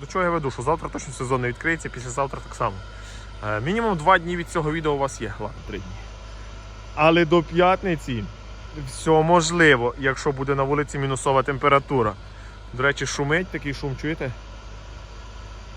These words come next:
Це вже запускають пушечки, походу, бо на вулиці похолодало, мені навіть руки вже стало холодно. Рухаємося далі.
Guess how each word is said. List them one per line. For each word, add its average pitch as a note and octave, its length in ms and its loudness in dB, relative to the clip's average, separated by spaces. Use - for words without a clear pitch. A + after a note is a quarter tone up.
Це C3 140 -2
вже B2+ 180 -4
запускають A#2 600 -6
пушечки, - 440 -12
походу, D#3+ 380 -4
бо C#3 60 -2
на C3+ 80 -4
вулиці C3+ 320 -6
похолодало, C3+ 420 -4
мені C3+ 120 -4
навіть B2+ 180 -4
руки D#3 340 2
вже B2 140 -2
стало B2 260 -2
холодно. A2 380 -4
Рухаємося A2+ 340 -4
далі. A#2 440 2